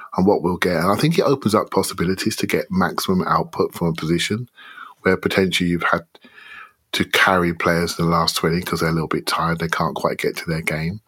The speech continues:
I think there's so many ways to approach a game now. You can start a game in a certain way,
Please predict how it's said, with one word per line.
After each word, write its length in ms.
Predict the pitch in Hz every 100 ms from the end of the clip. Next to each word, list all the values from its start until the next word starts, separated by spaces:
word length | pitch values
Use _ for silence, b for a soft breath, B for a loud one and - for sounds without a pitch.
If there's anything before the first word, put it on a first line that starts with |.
| B B B B B B B B
I 140 | - 131
think 180 | 131 104
there's 160 | 117
so 380 | - - 135 127
many 320 | 117 104 98
ways 460 | 92 87 85 82 -
to 300 | - 87 85
approach 420 | 76 - 85 -
a 40 | 87
game 280 | 85 85
now. 240 | 85 82 82
You 160 | 95
can 180 | 95 82
start 440 | - - 92 90 82
a 20 |
game 220 | 92 90
in 80 | 92
a 60 |
certain 420 | - 90 90 85 87
way, 400 | 85 87 90